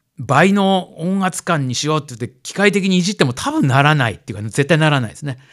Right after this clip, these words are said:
微妙なずれとか、人間の声なんでちょっと違ってくるとかね。あれがなんかいい感じの太さを生むなっていう気がします。えー、ということで、まあ、録音方法においてもジョン・レノンのおかげを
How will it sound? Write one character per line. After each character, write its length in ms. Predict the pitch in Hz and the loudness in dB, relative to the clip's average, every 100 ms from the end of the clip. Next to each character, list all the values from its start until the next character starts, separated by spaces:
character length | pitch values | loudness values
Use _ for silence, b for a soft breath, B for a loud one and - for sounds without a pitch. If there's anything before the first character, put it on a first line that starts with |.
| b b b b _ | b b b b _
微 120 | 131 | 0
妙 220 | 175 208 196 | 2 2 0
な 120 | 190 | 0
ず 160 | 156 | 2
れ 120 | 165 175 | 2 2
と 80 | 135 | -2
か、 100 | 110 | -2
人 180 | 165 | -2
間 140 | 180 190 | -2 0
の 120 | 190 | 0
声 160 | 196 185 | 0 2
な 100 | 123 | 0
ん 40 | |
で 140 | 107 - _ _ _ _ _ 147 | -4 -10 _ _ _ _ _ -2
ち 60 | 233 | 0
ょ 20 | |
っ 40 | |
と 100 | 147 | 0
違 260 | - 131 139 | -2 2 2
っ 40 | |
て 400 | 135 - _ 143 | 2 -10 _ -6
く 140 | 135 131 | -2 -4
る 80 | |
と 80 | 101 | -4
か 140 | - 117 | -10 -12
ね。 160 | 143 b b b b | -14 b b b b
あ 140 | - 170 | -4 -2
れ 100 | 202 | -2
が 120 | 196 | -2
な 100 | 202 | 0
ん 60 | 170 | 0
か 120 | 120 | -2
い 240 | 135 160 | -2 -4
い 40 | 160 | 0
感 220 | 165 160 | 0 2
じ 80 | 160 | 0
の 80 | |
太 220 | 151 - 139 | -2 -2 -2
さ 240 | 113 101 | -2 -4
を 60 | 104 | -4
生 100 | 104 | -4
む 220 | 110 107 | -4 -4
な 240 | 117 113 | -2 -2
っ 60 | - | -4
て 80 | - | -12
い 20 | |
う 20 | |
気 120 | - | -12
が 80 | 92 | -12
し 120 | - | -12
ま 120 | 92 90 | -14 -14
す。 200 | - - _ _ _ _ _ _ _ _ B B B B B | -16 -20 _ _ _ _ _ _ _ _ B B B B B
え 120 | 139 127 | 0 0
ー、 40 | |
と 140 | - | 4
い 40 | 208 | 4
う 20 | |
こ 140 | 190 | 4
と 100 | 180 | 2
で、 180 | 120 90 b b - | -2 -4 b b -2
ま 80 | |
あ、 20 | 113 | 4
録 300 | 147 - 226 | 4 4 2
音 180 | 226 | 4
方 200 | 214 233 | 6 4
法 120 | 208 160 | 6 4
に 100 | 143 | 2
お 60 | |
い 60 | 151 | 2
て 80 | 185 | 2
も 100 | 117 | 2
ジ 120 | 131 | 2
ョ 140 | 156 | 0
ン・ 160 | 165 165 | 2 2
レ 100 | 170 | 2
ノ 140 | 147 | 2
ン 40 | 107 | 0
の 120 | 107 | -2
お 60 | |
か 180 | 123 127 | 0 0
げ 120 | 123 | 2
を 260 | 120 120 147 | 0 -2 -4